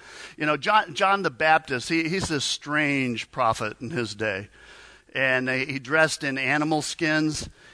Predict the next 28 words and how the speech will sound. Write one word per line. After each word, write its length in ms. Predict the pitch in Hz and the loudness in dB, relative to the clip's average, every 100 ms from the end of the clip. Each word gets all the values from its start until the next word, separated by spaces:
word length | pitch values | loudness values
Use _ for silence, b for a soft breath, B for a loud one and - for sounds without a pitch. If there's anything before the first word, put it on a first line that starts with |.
| B | B
He 160 | - 165 | -2 2
only 280 | 160 151 | 2 2
ate, 340 | 147 151 - - | 2 2 0 -2
uh, 320 | 131 127 123 | 2 4 2
wild 500 | 135 127 143 147 147 | -4 -2 4 6 4
locusts 720 | 123 139 151 170 165 160 - - | 2 2 2 2 0 0 -6 -6
and 180 | 123 110 | -6 -4
honey. 480 | 120 131 139 175 156 B B B B - | 0 2 2 0 -2 B B B B -8
And, 360 | 127 123 127 135 | -4 -2 0 2
uh, 200 | 131 127 B B B B B | 2 2 B B B B B
he 180 | - 392 | -4 -2
was 300 | 427 254 202 | 0 0 -2
considered 840 | - 226 202 - - 226 220 220 170 | -6 -6 -4 -4 0 0 2 0 0
a 100 | 160 | -4
bit 400 | 123 175 180 180 - - | -4 -2 -2 -2 -8 -16
eccentric. 800 | 156 - - 160 143 110 - - - - _ _ B B B - | -12 -8 0 0 0 -6 -10 -16 -20 -20 _ _ B B B -2
And 360 | 359 392 - - - | 2 2 0 -6 -10
what 240 | 190 262 | 0 2
it 260 | 254 196 165 | 4 2 0
did 300 | 190 294 240 | 0 0 0
for 220 | - 165 | 0 0
him 640 | 156 143 131 113 117 151 B B B B B B B | 2 0 2 0 -2 -6 B B B B B B B
was 220 | - 190 | -2 0
it 340 | 185 190 - 185 | 0 -2 -8 -14
created 500 | - 220 208 190 165 | -4 2 2 2 0
quite 260 | - 190 | 2 2
a 40 | 160 | 2
following 720 | - - 349 339 123 98 101 | 0 0 2 0 -2 -4 -12